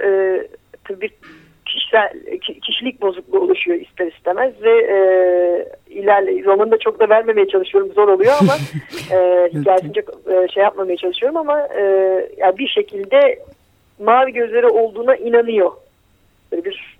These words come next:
Speaker 1: e, sanrıya sahip oluyor
Speaker 2: Hı hı.
Speaker 1: bir süre sonra. E,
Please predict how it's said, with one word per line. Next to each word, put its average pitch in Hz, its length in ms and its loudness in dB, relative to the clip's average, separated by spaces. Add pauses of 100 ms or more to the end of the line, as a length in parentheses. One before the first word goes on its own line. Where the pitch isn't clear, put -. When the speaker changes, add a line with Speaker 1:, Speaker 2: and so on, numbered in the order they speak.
Speaker 1:
e, - 40 -6 (800)
sanrıya 190 420 2
sahip 160 300 -4
oluyor 151 240 -14 (300)
Speaker 2:
Hı 175 60 -4
hı. 175 560 -10
Speaker 1:
bir 196 60 -18
süre - 200 -8
sonra. - 240 -16 (920)
E, 190 60 4